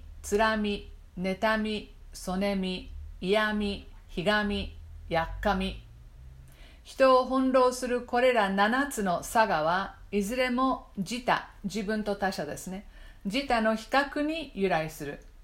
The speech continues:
他人と比べる中でしか自己を見ることのできない人の宿話であり、業であるが、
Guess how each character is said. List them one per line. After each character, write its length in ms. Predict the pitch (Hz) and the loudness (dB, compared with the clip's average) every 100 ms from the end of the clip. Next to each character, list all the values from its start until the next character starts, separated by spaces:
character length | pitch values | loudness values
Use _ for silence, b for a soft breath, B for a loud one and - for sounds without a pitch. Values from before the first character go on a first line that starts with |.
| - - b b b b b b b | -20 -20 b b b b b b b
他 160 | - 269 | 0 2
人 220 | 311 311 | 2 2
と 140 | 302 285 | 2 4
比 80 | 294 285 | 4 6
べ 80 | 285 | 6
る 140 | 277 | 4
中 260 | 269 269 247 | 2 2 2
で 140 | 233 | 2
し 140 | 233 - | -2 0
か 320 | 269 254 - | 2 2 0
自 200 | 214 247 | -6 -6
己 40 | 247 | 0
を 380 | 220 233 247 - | 2 4 4 0
見 160 | 220 240 | -2 -2
る 120 | 233 | -2
こ 140 | 214 | -4
と 140 | 208 214 | -4 -2
の 120 | 202 | 0
で 160 | 196 202 | 0 0
き 160 | 302 | -2
な 160 | 302 254 | 0 0
い 100 | 240 | -2
人 260 | - 214 | -4 -2
の 320 | 208 233 233 - | 0 0 0 -4
宿 380 | - - - 277 | -10 -8 -2 2
話 320 | 214 170 - | 2 2 -2
で 320 | 185 233 226 | 0 2 2
あ 160 | 208 220 | 2 0
り、 300 | 202 196 - - | 0 -4 -8 -10
業 260 | 190 220 226 | -2 0 2
で 140 | 214 | 2
あ 100 | 208 | 2
る 120 | 180 160 | 0 -4
が、 260 | - - | -6 -8